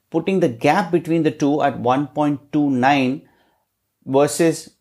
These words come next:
the one point three six that I spoke about earlier.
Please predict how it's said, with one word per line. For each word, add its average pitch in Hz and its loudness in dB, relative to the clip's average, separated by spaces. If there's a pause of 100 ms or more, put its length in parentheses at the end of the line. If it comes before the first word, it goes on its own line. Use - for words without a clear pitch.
(240)
the 120 0
one 131 2
point 139 -2
three 131 -2
six 123 -4
that 113 0
I 113 0
spoke 110 -6
about 95 -4
earlier. 98 -6